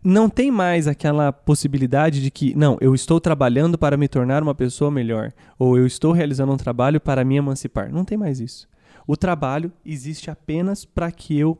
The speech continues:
sobreviva. Então eu tenho que comer, dormir, ter casa e me reproduzir. Então eu vou trabalhar pra fazer essas coisas.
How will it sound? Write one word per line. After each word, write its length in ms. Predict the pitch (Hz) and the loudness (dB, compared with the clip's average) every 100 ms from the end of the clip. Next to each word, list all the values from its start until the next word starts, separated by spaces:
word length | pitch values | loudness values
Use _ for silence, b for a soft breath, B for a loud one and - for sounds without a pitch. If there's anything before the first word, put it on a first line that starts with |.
| _ | _
sobreviva. 880 | - - 160 156 156 127 117 117 107 _ b b b b | -20 -4 0 2 0 -2 -6 -6 -10 _ b b b b
Então 320 | 131 127 147 | -6 -2 0
eu 80 | 143 | 0
tenho 180 | 139 127 | -2 -6
que 100 | - | -6
comer, 400 | - 117 127 175 | -6 -2 0 -2
dormir, 680 | 156 127 123 131 180 196 196 _ _ _ _ | -2 -2 0 0 -2 -4 -6 _ _ _ _
ter 140 | 127 | -12
casa 580 | 120 147 151 180 185 190 - | -8 -6 -2 -2 -2 -4 -6
e 220 | 156 160 | -8 -6
me 100 | 165 | -4
reproduzir. 540 | 160 165 160 143 123 - _ - | -4 -2 -4 -6 -10 -10 _ -12
Então 400 | 123 123 135 135 | -8 -4 -4 -4
eu 100 | 131 | -6
vou 120 | 131 139 | -4 -2
trabalhar 400 | 143 139 127 127 | -2 -2 -2 -4
pra 180 | - | -6
fazer 220 | 131 135 127 | -8 -8 -10
essas 220 | 135 - | -12 -8
coisas. 320 | 120 117 - | -8 -8 -12